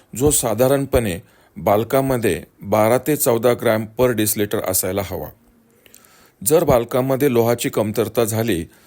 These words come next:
तर खालील प्रकारची लक्षणे आपणास आढळून येतात. बालक सारखे चिडचिड करते, त्याला थकवा येतो, अशक्तपणा जाणवतो, बालक मैदानी खेळ न खेळता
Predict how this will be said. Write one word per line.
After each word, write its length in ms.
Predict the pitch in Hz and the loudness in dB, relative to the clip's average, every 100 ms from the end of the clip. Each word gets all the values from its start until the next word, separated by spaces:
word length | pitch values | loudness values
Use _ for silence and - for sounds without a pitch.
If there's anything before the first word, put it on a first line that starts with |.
| _ - | _ -6
तर 100 | 123 | -6
खालील 340 | - 123 139 151 | -4 -2 0 2
प्रकारची 500 | 131 120 127 127 120 | 0 2 0 2 0
लक्षणे 360 | 113 - 123 | 0 -2 -2
आपणास 460 | 123 - - 104 - | -4 -6 -4 -4 -2
आढळून 320 | 90 95 98 | -4 -4 -6
येतात. 280 | 90 - 71 - _ _ _ - _ _ - | -6 -8 -10 -12 _ _ _ -20 _ _ -4
बालक 400 | 87 104 123 123 | 0 2 2 0
सारखे 420 | 123 107 110 113 | -2 -2 -2 -4
चिडचिड 440 | - 110 - 131 | -2 -4 -2 -4
करते, 400 | 120 107 - 107 - _ _ _ - - | -2 -2 -2 -6 -6 _ _ _ -20 -4
त्याला 180 | 104 107 107 | 0 0 -2
थकवा 360 | 101 - 127 131 | -8 -2 2 2
येतो, 400 | 120 117 - - | 2 -2 -2 -4
अशक्तपणा 640 | 110 - - 127 120 113 | -2 -2 -2 -2 0 -2
जाणवतो, 640 | 98 101 104 107 82 80 - _ - _ _ - - - | 0 0 0 -2 -4 -4 -8 _ -20 _ _ -20 -16 0
बालक 320 | 104 113 131 127 - - | 2 4 2 -2 -20 -8
मैदानी 440 | 107 110 117 131 123 | -2 0 0 0 -4
खेळ 200 | 139 135 | -2 -2
न 180 | 139 143 | 0 -2
खेळता 420 | 123 98 92 95 | 0 -2 0 -2